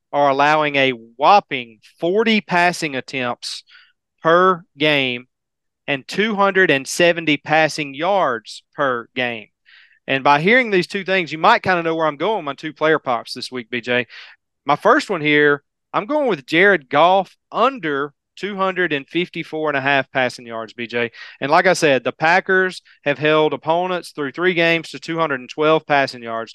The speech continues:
So just playing the numbers here, Thursday night, short week.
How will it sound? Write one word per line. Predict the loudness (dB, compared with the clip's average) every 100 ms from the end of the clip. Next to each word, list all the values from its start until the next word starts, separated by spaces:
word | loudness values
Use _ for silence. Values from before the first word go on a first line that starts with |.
| -20 -10
So | -6 -6
just | -6 -4
playing | 2 4 2
the | 0
numbers | 0 0 -2 0
here, | 0 2 0 -4 _ _
Thursday | 0 2 2 -2
night, | 0 2 4 2 -2 -10
short | -12 -4 -2 -2 -4
week. | 0 2 2 -2